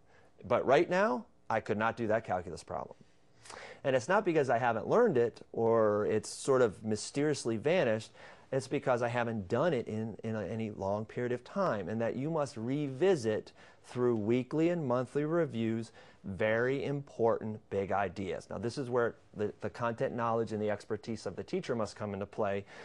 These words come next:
in the sense that you can't review everything, 'cause you'll never get to teaching new things.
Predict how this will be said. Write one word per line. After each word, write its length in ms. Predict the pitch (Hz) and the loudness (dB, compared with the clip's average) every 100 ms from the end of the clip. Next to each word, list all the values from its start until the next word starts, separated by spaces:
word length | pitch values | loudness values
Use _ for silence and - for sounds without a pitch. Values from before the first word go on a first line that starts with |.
| - - | -20 -8
in 100 | 135 | -4
the 100 | 117 | -4
sense 360 | - 123 113 - | 0 -2 -2 -2
that 200 | 110 104 | -2 -2
you 100 | 104 | -4
can't 260 | 139 143 | -2 0
review 320 | 117 117 117 107 | 0 0 2 4
everything, 640 | 151 110 - 85 87 139 - - _ | 4 0 -4 -8 -8 -10 -16 -20 _
'cause 140 | 120 104 | -4 0
you'll 100 | 104 | 2
never 200 | 107 98 | 2 0
get 180 | 101 | -2
to 60 | 104 | -4
teaching 380 | - 123 - 85 | -4 -4 -4 -6
new 140 | 92 | -8
things. 400 | 87 82 - - | -8 -8 -10 -16